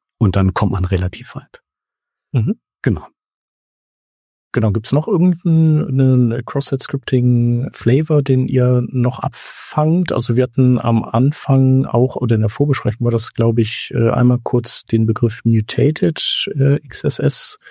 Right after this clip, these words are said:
Speaker 2: angesprochen. Ähm, das macht sich zunutze, dass H T M L-Parser nicht gleich H T M L-Parser ist und der eine
Speaker 1: Genau.
Speaker 2: vielleicht was durchlässt, was dem anderen nicht gut bekommt.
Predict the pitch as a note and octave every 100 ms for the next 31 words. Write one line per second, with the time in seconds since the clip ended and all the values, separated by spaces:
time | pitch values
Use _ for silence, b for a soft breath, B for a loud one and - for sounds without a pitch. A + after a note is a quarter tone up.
0 | B B B - C3 D#3 - - C#3+ -
1 | D3 C#3+ D3 - A#2+ A2+ A#2 A2+ A2+ _
2 | _ _ _ _ _ _ _ - A#2 -
3 | - A#2 - A#2 - - A2 C3+ - C3+
4 | B2+ A2+ G#2+ - - - _ _ _ _
5 | - - A2 - A#2 - C#3 - - A#2+
6 | C3 - B2 B2 B2 B2 B2 B2+ - -
7 | A#2+ A#2+ - A2+ - C3+ D3+ - C#3 C3+
8 | C3+ - - - A#2+ A#2 - - _ -
9 | A#2+ C3+ - C3 C3+ - A#2+ A#2 B2 -
10 | B2 - B2 C3 B2+ A#2+ - A#2 - -
11 | - - C3+ A#2 B2 B2 B2+ B2 - C3
12 | B2 A2+ - C#3 G3+ G#3 - -